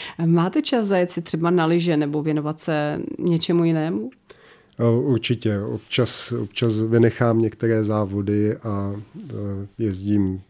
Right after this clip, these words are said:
Speaker 2: s rodinou na, na lyžování nebo rád si vyjedu na kolo.
Speaker 1: Hmm.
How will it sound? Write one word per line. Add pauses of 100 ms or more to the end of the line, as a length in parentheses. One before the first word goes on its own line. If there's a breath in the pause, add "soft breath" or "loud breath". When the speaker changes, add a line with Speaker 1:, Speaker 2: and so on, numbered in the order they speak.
(140)
Speaker 2:
s
rodinou
na,
na
lyžování (1200 loud breath)
nebo (400 loud breath)
rád
si
vyjedu
na
kolo. (120)
Speaker 1:
Hmm.